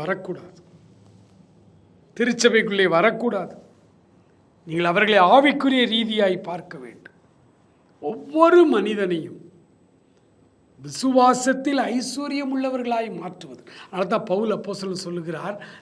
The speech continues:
"நல்ல போராட்டத்தை போராடினேன், ஓட்டத்தை முடித்தேன், விசுவாசத்தை காத்து, காத்து கொண்டேன்."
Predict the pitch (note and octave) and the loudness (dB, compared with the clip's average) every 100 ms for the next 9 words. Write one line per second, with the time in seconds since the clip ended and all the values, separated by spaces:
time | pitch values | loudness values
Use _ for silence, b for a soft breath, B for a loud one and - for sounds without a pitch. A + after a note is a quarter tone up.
0 | - D#3 G#3+ C#4 D#4 D#4 D4+ G#3 A3+ A3+ | -16 -10 -2 4 8 8 6 2 4 4
1 | G#3+ F#3 F#3+ G3 G3 G3+ F#3 E3+ D#3 C#3 | 2 0 -2 0 0 2 0 -2 -6 -4
2 | F#3+ A#3+ - - - _ _ _ _ _ | -4 -4 -6 -16 -20 _ _ _ _ _
3 | _ _ - A#3+ D4+ D4 C#4 B3 F#3+ F3 | _ _ 2 4 4 4 2 0 0 0
4 | A#3 A#3 F#3+ D#3 G3+ B3 - - - _ | -2 -2 -6 -4 -4 -6 -10 -18 -20 _
5 | _ - C3+ F3 D#4 D4 B3 F#3+ - G3+ | _ -14 -12 -6 -4 -2 -4 -6 -10 -12
6 | - F#3+ F#3 - _ - G3+ F#3+ - - | -10 -12 -12 -20 _ -10 -10 -10 -14 -16
7 | - - | -16 -20